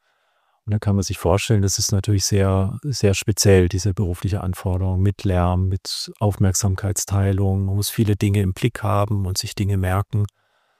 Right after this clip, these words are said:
Man muss in Schichtarbeit arbeiten können, muss bei widrigen Wetterverhältnissen arbeiten können. Und dieses komplexe Anforderungsprofil können wir natürlich nicht so leicht bei uns in der Berufstherapie <laughs> abbilden.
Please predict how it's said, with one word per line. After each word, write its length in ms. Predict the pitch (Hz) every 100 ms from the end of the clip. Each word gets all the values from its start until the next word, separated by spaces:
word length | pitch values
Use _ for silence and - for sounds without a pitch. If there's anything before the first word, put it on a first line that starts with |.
| _ _
Man 120 | 98
muss 140 | 98 -
in 100 | 92
Schichtarbeit 1000 | 143 123 110 104 101 101 98 - - -
arbeiten 480 | 104 104 104 98 107
können, 380 | - 104 101 101
muss 320 | 98 - -
bei 240 | - 92 95
widrigen 640 | 101 - 101 98 104 123
Wetterverhältnissen 840 | 113 127 110 110 104 104 107 - 107
arbeiten 460 | 101 101 98 104
können. 300 | - 98 98 - _ _ _ _ _ _ _ _ _ -
Und 340 | 101 95 -
dieses 300 | - 107 -
komplexe 480 | 101 90 101 - 82
Anforderungsprofil 920 | 98 - 107 104 - - - 107 104
können 180 | - 101
wir 80 | 95
natürlich 380 | 95 - 104 113
nicht 140 | 110
so 120 | 107
leicht 500 | 92 90 95 - -
bei 120 | 101
uns 320 | 95 101 - 107
in 80 |
der 80 | 98
Berufstherapie 680 | 98 107 - 104 98 - 131
<laughs> 20 |
abbilden. 640 | 113 - 98 92 92 101